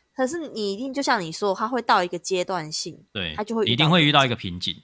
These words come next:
Speaker 2: 因为你再上去
Speaker 1: 你要再往上再突破。
Speaker 2: 很多事情是你自己要会的。
Speaker 1: 嗯。
Speaker 2: 如果今天你的团队或你的，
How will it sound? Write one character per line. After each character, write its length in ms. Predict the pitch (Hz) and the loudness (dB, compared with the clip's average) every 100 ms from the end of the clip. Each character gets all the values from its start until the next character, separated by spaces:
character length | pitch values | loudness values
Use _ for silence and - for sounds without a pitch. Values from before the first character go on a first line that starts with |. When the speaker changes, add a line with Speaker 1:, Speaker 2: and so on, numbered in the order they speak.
| _ | _
Speaker 2:
因 80 | - | 2
为 80 | 160 | 4
你 120 | 135 | 4
再 160 | 107 147 | 4 4
上 240 | 147 123 | 6 4
去 100 | 113 | 2
Speaker 1:
你 60 | 143 | 2
要 120 | 294 | 4
再 180 | - 285 | 4 2
往 260 | 214 160 175 | 2 0 -2
上 260 | 247 220 | -4 -2
再 140 | 226 202 | -4 -4
突 260 | - 156 | -6 -12
破。 200 | - 190 | -8 -6
Speaker 2:
很 100 | 127 | 0
多 160 | 185 160 | 4 4
事 160 | 165 139 | 6 2
情 180 | 113 | 2
是 160 | 101 123 | -2 -2
你 180 | 104 82 | -2 -4
自 140 | - | -6
己 60 | 87 | -4
要 180 | 85 80 | -4 -4
会 220 | 92 82 | -8 -12
的。 120 | - | -12
Speaker 1:
嗯。 80 | 185 | -12
Speaker 2:
如 120 | 131 | -2
果 120 | 175 160 | 2 4
今 160 | 170 | 6
天 140 | 175 156 | 6 4
你 60 | |
的 40 | 95 | -2
团 280 | - 87 | -4 -6
队 180 | 90 110 | -4 -4
或 160 | 98 107 | -4 -4
你 140 | 87 | -6
的， 360 | 80 78 76 | -6 -8 -8